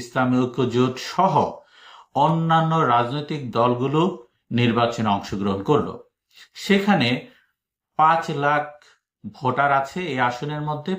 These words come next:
পাঁচ লাখের মধ্যে বিএনপি দুই লাখ, জামাত দুই লাখ এবং ইসলামী দলগুলো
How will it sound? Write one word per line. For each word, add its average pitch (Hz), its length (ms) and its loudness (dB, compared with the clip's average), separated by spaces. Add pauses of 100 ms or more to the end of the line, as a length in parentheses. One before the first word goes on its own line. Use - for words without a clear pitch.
(120)
পাঁচ 135 180 4 (120)
লাখের 139 360 -2
মধ্যে 127 300 -4 (240)
বিএনপি 147 580 0 (1400)
দুই 120 320 6
লাখ, 185 160 0 (920)
জামাত 135 600 0 (140)
দুই 127 220 2
লাখ 180 180 2 (920)
এবং 165 340 2 (520)
ইসলামী 175 520 0 (100)
দলগুলো 135 440 0